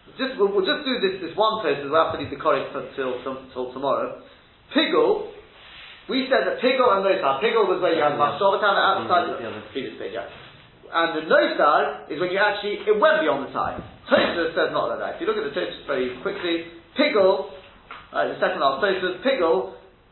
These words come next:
Speaker 1: Tosfos says it's different to where you find Pigul elsewhere. Hainu Chishev La'ochel Chutzim Kohen. Pigul here means where you had Machshavah to eat it outside of the correct place.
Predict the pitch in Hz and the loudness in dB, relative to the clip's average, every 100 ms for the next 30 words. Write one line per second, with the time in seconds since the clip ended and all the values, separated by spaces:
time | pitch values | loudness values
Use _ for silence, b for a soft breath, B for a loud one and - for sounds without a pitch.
0 | _ - 214 208 202 185 156 - 226 214 | _ 0 0 2 -2 -2 -6 -2 -2 -2
1 | 190 185 160 156 175 156 160 151 135 123 | -8 -2 -2 0 0 0 -2 -2 0 0
2 | - 90 - - B - 226 254 220 - | -4 -10 -12 -20 B -2 0 0 -2 -2
3 | 254 247 185 180 165 165 151 156 165 156 | -4 0 0 2 0 0 -6 -6 -10 -12
4 | 147 135 127 190 208 165 170 151 185 147 | -6 -6 -6 -6 -2 -2 -2 -4 -4 -6
5 | 156 B B - 143 147 147 147 - 160 | -8 B B -6 0 0 0 -4 -2 -4
6 | - 156 156 156 151 - 147 135 - 147 | -6 -8 -4 -2 -2 0 -2 -2 -4 -2
7 | - - - 156 - - | -2 -4 -4 -4 -4 -8